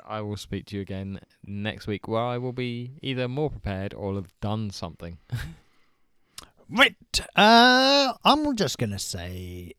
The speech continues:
Speaker 2: remember to join us next week. Remember to give us a five-star review. Remember to tell your friends about podcasts. Not all of them, just ours. And I'll just say, Mister T, could you sign us off with your catchphrase?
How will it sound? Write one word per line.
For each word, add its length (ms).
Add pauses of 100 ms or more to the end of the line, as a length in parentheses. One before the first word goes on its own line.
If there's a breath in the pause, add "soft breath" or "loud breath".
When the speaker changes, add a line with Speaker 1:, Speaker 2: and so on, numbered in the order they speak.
(160)
Speaker 2:
remember 720
to 160
join 240
us 160
next 180
week. 160
Remember 460
to 480
give 120
us 120
a 40
five-star 460
review. 320
Remember 280
to 120
tell 160
your 120
friends 340
about 240
podcasts. 560 (180)
Not 200
all 260
of 80
them, 240
just 200
ours. 300 (540 soft breath)
And 480 (1200)
I'll 160
just 460 (240)
say, 580 (480)
Mister 240
T, 380
could 160
you 40
sign 280
us 120
off 440 (100)
with 180
your 300
catchphrase? 640